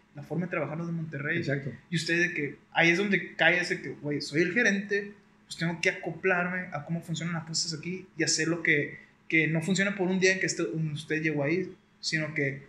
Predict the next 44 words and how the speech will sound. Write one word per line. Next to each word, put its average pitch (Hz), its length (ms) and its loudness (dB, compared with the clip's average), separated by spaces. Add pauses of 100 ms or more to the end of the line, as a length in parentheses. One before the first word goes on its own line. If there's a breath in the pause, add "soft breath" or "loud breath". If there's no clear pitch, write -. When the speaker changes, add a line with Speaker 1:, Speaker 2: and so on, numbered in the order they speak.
(100)
Speaker 1:
funciona 156 300 -2
al 143 100 0
día 151 120 0
siguiente 180 360 -2
en 180 60 -2
el 170 100 -6
que 135 100 -6
no 156 100 -2
está, 170 540 -2
y 139 80 -8
al 131 100 -8
siguiente, 156 520 -4
y 139 140 -2
al 135 80 -2
siguiente, 156 560 -4
y 147 80 -6
con 147 160 -4
el 143 100 -2
tiempo 156 260 2
Speaker 2:
Ujú. 151 80 0
Speaker 1:
vaya 151 140 0
mejorando. 143 520 -6 (340)
Speaker 2:
Ujú. 143 260 0 (600)
Sí, 156 160 2
sí, 156 120 2
sí, 202 240 2
es, 147 220 0
es, 160 240 -2
es, - 480 -2 (160)
es 143 240 -6
cuestión 175 380 2
de 180 60 4
paciencia 135 520 -2
y, 107 340 0 (200)
y 113 320 -8 (960)
tiempo, 131 380 -2
obviamente. 127 580 -2 (1000)
Hay 139 120 4
veces 160 200 6
que 143 100 4
no, 131 120 2 (140)
no 127 220 0
tienes, 127 420 -4
eh, 107 400 -4